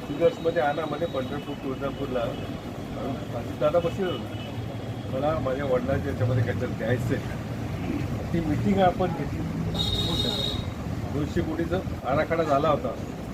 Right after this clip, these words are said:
पंधरा मिनिटाची मीटिंग जवळजवळ चाळीस मिनिटं चालली. असं त्याच्यामध्ये काही सूचना केल्या आणि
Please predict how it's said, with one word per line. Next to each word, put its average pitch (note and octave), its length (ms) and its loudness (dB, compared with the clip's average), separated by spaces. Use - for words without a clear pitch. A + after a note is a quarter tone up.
पंधरा D3 260 -2
मिनिटाची D#3+ 300 -2
मीटिंग D3 340 -2
जवळजवळ C#3 260 -2
चाळीस D#3 220 4
मिनिटं D#3+ 340 -2
चालली. B2+ 180 4
असं C3+ 500 2
त्याच्यामध्ये D#3+ 420 0
काही - 20 0
सूचना - 340 -2
केल्या A#2 280 0
आणि F#3+ 300 4